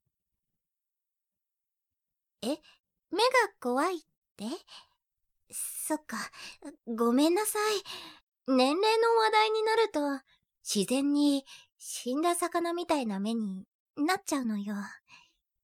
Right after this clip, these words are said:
でも、魔法少女マジカルハニエルで、少しは楽しんでもらえたかな？こうやって、マジカルステッキで、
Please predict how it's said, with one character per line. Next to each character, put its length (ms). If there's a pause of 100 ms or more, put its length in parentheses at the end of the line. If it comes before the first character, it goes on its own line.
(360)
で 240
も、 200 (480)
魔 160
法 220
少 260
女 140
マ 160
ジ 140
カ 120
ル 100
ハ 140
ニ 140
エ 60
ル 120
で、 120
少 840
し 140
は 180 (260)
楽 260
し 160
ん 60
で 120
も 160
ら 140
え 80
た 120
か 140
な？ 140 (1700)
こ 300
う 80
や 160
っ 20
て、 60 (1160)
マ 200
ジ 120
カ 120
ル 120
ス 120
テ 80
ッ 120
キ 120
で、 80